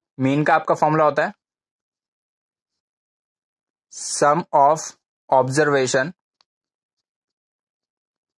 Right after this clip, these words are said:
divided by number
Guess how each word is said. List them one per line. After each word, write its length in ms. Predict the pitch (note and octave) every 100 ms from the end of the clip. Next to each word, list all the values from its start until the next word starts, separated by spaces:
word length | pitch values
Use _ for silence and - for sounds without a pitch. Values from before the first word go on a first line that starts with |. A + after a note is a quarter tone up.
| _ _ _ _ _ _ _ _ _ _ _
divided 600 | B2+ A#2+ C3+ C3+ C3+ D3 C#3
by 140 | C3+ F#3+ _ _ _ _ _ _ _ _ _ _ _ _ _ _
number 460 | C3+ C3+ C#3 D3